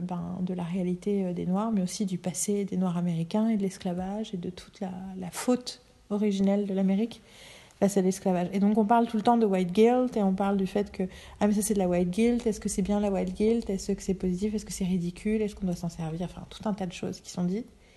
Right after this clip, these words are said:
Et un jour j'écoutais un truc où il parlait de ça et je me disais, « Je me demande si ça existe vraiment chez nous. »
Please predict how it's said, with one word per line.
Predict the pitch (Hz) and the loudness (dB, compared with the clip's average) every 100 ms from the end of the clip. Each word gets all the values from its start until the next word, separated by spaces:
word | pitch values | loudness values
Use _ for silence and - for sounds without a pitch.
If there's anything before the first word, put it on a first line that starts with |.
| - - - - - _ _ _ _ _ _ | -20 -20 -20 -20 -20 _ _ _ _ _ _
Et | 226 | 2
un | 196 | 4
jour | 202 262 | 4 2
j'écoutais | 247 - - | 0 -2 -2
un | 240 220 | 0 0
truc | 233 - | -2 -2
où | |
il | 226 | 0
parlait | 202 190 | 0 -2
de | |
ça | - 254 | 0 -2
et | |
je | 247 | 0
me | 190 | 0
disais, « | 185 226 | 0 0
Je | 233 | 0
me | |
demande | 208 196 202 277 | 2 2 2 0
si | 269 | -4
ça | - 202 | -2 0
existe | 190 220 240 | 2 0 0
vraiment | 220 196 202 | 0 0 0
chez | 226 - 214 | -2 -2 -2
nous. » | 214 | -2